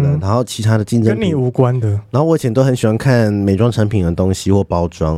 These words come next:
Speaker 1: 然后我就觉得跟我无关了。
Speaker 2: 嗯。
Speaker 1: 我有去看美妆 YouTube 最近在卖，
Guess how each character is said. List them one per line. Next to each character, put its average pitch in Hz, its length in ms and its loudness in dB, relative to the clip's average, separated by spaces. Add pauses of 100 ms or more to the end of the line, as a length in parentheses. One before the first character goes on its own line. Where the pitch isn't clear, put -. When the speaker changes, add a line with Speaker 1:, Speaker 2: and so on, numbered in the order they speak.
Speaker 1:
然 92 100 2
后 110 60 2
我 123 60 0
就 131 120 2
觉 117 160 0
得 104 120 2
跟 110 160 0
我 110 100 0
无 87 160 -8
关 82 300 -6
了。 78 80 -2
Speaker 2:
嗯。 143 380 2
Speaker 1:
我 151 160 -2
有 147 100 0
去 135 120 -2
看 147 200 2
美 117 120 0
妆 113 160 2
YouTube 117 360 2
最 110 180 -2
近 107 100 0
在 107 120 2
卖， 104 180 0